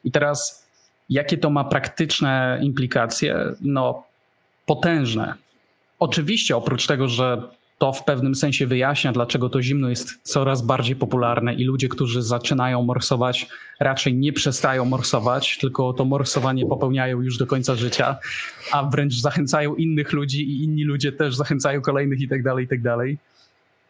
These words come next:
Natomiast bardziej, jeszcze bardziej wymownym dla mnie tutaj, e, zjawiskiem jest to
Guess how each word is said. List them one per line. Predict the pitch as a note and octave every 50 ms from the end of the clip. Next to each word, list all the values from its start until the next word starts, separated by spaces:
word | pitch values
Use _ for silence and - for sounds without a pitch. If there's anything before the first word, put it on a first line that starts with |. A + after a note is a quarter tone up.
| _ _
Natomiast | C#3+ D3+ - D#3+ D#3 D#3+ D3+ B2+ B2
bardziej, | A#2+ C#3+ D3+ D#3 - D#3+ D3+ C#3+ C3
jeszcze | D3+ E3+ E3+ - - - D3
bardziej | B2+ D3+ D3+ D#3 C3 C#3+ C#3 B2
wymownym | A#2 C3+ C#3 C#3+ D3+ F3 D#3 C#3+ C#3+ C3+ C3+ B2
dla | A#2+ B2+ B2+
mnie | B2+ B2+ C3
tutaj, | B2+ C3 B2 - C3 B2+ B2+ B2 A#2+ B2
e, | B2 B2+ B2+ A#2
zjawiskiem | A2+ B2 A#2+ B2 D3+ D#3 - - C#3 B2 B2
jest | A#2+ - - - -
to | C#3 G#2+ A2 C3